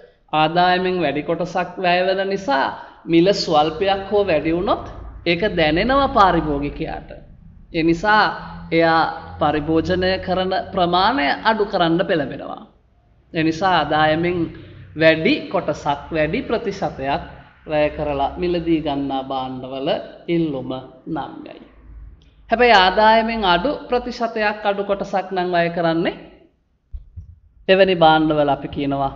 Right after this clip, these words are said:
ඉල්ලුම අනම්‍යයි කියලා. අපි හිතමුකෝ ජෝසප්ගේ තාත්තා ජෝසප්ට හැමදාම සත පනහේ ටොපියක් අරගෙන එනවා. දවස ගානේ වැඩ ඇරලා එනකොට සත පනහ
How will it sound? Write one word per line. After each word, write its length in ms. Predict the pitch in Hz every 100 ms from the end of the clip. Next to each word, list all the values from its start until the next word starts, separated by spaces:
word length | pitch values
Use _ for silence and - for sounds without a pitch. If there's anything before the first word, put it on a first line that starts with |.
| - 180
ඉල්ලුම 400 | 180 170 135 143 131 - -
අනම්‍යයි 560 | 165 160 139 131 131 147
කියලා. 420 | 156 78 - - - - - - - - - - - - - - -
අපි 140 | 151
හිතමුකෝ 480 | 147 143 165 175 214 - - - -
ජෝසප්ගේ 640 | 156 151 151 165 160 165 165
තාත්තා 540 | 160 143 - 247 226 - - - -
ජෝසප්ට 480 | 156 147 170 160 165 160
හැමදාම 480 | 147 147 151 165 233 220 - - -
සත 260 | - 170 160
පනහේ 300 | 170 165 180
ටොපියක් 540 | 185 202 196 226 208 196
අරගෙන 340 | 170 165 165
එනවා. 260 | 202 120 - - - - - - -
දවස 320 | 139 139 147 143
ගානේ 340 | 135 139 185
වැඩ 140 | 156 151
ඇරලා 320 | 143 143 139
එනකොට 340 | 135 - - 143 - - - -
සත 260 | - 160 185 185
පනහ 260 | 190 190